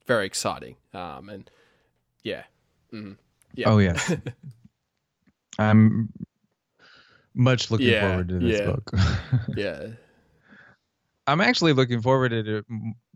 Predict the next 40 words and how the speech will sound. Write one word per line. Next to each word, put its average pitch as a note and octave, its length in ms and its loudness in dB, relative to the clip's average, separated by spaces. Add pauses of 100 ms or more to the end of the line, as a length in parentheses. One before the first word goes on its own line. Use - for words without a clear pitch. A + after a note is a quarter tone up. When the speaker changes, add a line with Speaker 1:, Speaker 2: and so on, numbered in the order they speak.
(400)
Speaker 2:
forward D3 400 0
to A#2 120 -2
the G2 380 0 (720)
visual A#2+ 460 2
history A#2 420 2
book F#2+ 240 0
more G#2+ 320 4
than G2 160 2
I F#2+ 220 0
am F#2+ 500 2
this F#2 260 -2
next G#2 320 0
thing F2+ 160 2
that A#3+ 100 6
we're - 100 4
Speaker 1:
Okay, - 100 -2
Speaker 2:
gonna A#2 200 6
Speaker 1:
that, E3+ 100 6
Speaker 2:
talk F3+ 100 4
Speaker 1:
that, G3+ 120 4
Speaker 2:
about. - 120 2
Speaker 1:
that's E3 280 2
interesting. C3+ 520 -4
Yeah, B2 260 2
so - 240 -2
I, C#3 480 0
I C3 60 2
guess, D3+ 440 0
I C#3+ 80 2
mean, D3+ 380 4
th-, D#3 140 -4
this F#3 240 2
is C#3 140 0
probably C3 480 4
the, G#2 400 -4
<laughs> - 0 -
um, E2+ 500 -12 (200)
one G#2 220 -8
of G#2 60 -10
the G2+ 140 -12